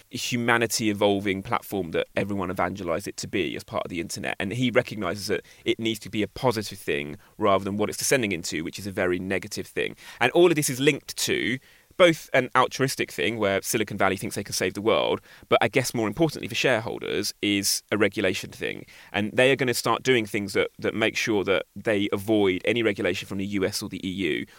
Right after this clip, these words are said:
quite heavily. So hopefully they'll start correcting some of the issues around that platform. What does that mean for U K audiences? I think that very simply we'll start seeing some very premium products that advertisers can feel comfortable that they advertise against.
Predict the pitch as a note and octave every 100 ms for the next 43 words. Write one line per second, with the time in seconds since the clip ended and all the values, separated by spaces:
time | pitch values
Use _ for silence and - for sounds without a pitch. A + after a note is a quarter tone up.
0 | _ - A#2 - A#2+ G#2+ F#2 D2 G1+ -
1 | - - A2 G#2 A#2+ - - G#2 F#2+ -
2 | A2 F#2+ - G#2 - - F2+ D#2+ D#2+ -
3 | G#2 F2+ G2 G2 F#2 E2+ D#2+ - - -
4 | C2+ - - D3+ C3+ A2+ A2 G2+ G#2 F2
5 | F2 - - - - - C#3+ D#3+ C3+ B2
6 | C#3 C3 E3 - A2+ G2 A2 - G#2+ -
7 | - G#2+ A2 G#2+ A2 - - A#2+ A2+ G#2
8 | G2+ A2+ C#2 - - - - - - -
9 | - B2+ B2 B2 A#2+ G#2 G#2 F#2+ - A2+
10 | G2 A2+ G2 F#2 - - - G#2+ G#2+ G2+
11 | G2+ - G#2+ G#2 G#2+ F#2 G#2 D#3+ E2 D3
12 | - -